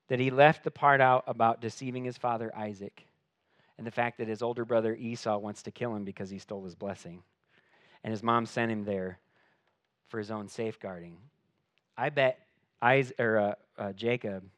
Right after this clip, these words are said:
is playing the same card his mom played and said, "Hey, my dad wants me to come here and find a wife." Verse fourteen says that Jacob had been there for a month.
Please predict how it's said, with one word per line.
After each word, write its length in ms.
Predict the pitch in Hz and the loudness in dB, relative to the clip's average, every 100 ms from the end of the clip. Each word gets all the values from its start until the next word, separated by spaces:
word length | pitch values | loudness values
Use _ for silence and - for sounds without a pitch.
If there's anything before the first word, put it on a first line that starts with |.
| _ _ _ _ - | _ _ _ _ -16
is 120 | 104 | -14
playing 300 | - 123 120 | -6 -4 -4
the 60 | 110 | -4
same 260 | 123 123 | -6 -6
card 280 | - 123 117 | 0 0 2
his 120 | 104 | 0
mom 260 | 107 113 113 | -2 -4 -4
played 320 | - 104 98 | -8 -8 -6
and 160 | 98 92 | -10 -8
said, 280 | 110 104 | -6 -6
"Hey, 320 | 101 113 101 - _ _ - | -4 -6 -6 -12 _ _ -12
my 80 | 110 | -8
dad 240 | 113 113 | -4 -4
wants 220 | 113 98 | -6 -14
me 80 | 107 | -14
to 60 | 98 | -14
come 200 | 107 95 | -14 -14
here 140 | 98 | -14
and 100 | 90 | -14
find 180 | 98 87 | -14 -14
a 40 | 82 | -16
wife." 400 | 80 _ _ _ _ _ _ _ _ _ _ _ _ _ _ _ _ _ _ _ _ _ _ _ _ _ _ _ _ | -20 _ _ _ _ _ _ _ _ _ _ _ _ _ _ _ _ _ _ _ _ _ _ _ _ _ _ _ _
Verse 160 | 120 131 | -2 0
fourteen 400 | 156 147 151 139 | 2 2 2 0
says 240 | 139 127 | 4 2
that 140 | 131 - | 2 -2
Jacob 320 | 131 139 135 | 2 2 0
had 120 | 123 | -4
been 160 | 123 123 | -2 0
there 140 | 120 | -2
for 220 | - 131 - | -2 -6 -6
a 60 | |
month. 580 | 110 110 131 123 87 _ | -4 -2 -2 -4 -6 _